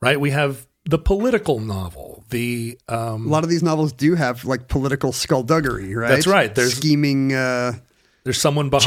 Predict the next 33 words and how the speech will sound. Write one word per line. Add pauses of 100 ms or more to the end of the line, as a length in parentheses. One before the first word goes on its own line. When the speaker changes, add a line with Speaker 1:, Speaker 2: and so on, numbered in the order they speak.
Speaker 1:
a,
a
Speaker 2:
chancellors
and,
Speaker 1:
bookcase
and,
Speaker 2:
yeah.
Speaker 1:
you
know,
the,
um, (280)
the
advisor
to
Speaker 2:
Chamberlains.
Speaker 1:
the
king
is
whispering
in
his
ear.
There's
a, (480)
there,
it,
it's
a
popular
form (640)
that
is,
um,